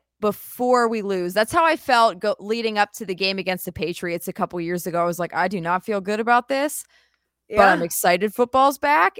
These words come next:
Speaker 1: And until we
Speaker 2: Yes.
Speaker 1: take the field, I'm gonna be excited about it." And then
Speaker 2: When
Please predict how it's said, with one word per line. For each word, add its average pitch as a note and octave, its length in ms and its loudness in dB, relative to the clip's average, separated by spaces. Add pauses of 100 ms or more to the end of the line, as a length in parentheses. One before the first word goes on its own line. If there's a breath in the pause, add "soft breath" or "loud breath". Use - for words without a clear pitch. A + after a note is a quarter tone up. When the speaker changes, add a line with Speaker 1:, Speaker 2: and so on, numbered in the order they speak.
Speaker 1:
And F#3+ 140 0
until A3 560 2
we C#4+ 200 -2
Speaker 2:
Yes. C#4+ 140 -6
Speaker 1:
take C4 240 2
the D4 120 -6
field, C#4 500 0 (140)
I'm F#3+ 200 2
gonna F3+ 160 -4
be G3+ 160 -6
excited F#3 480 -4
about D#3 340 -4
it." C#3+ 280 -6
And F3 180 -4
then E3+ 260 -2
Speaker 2:
When C#4 180 -2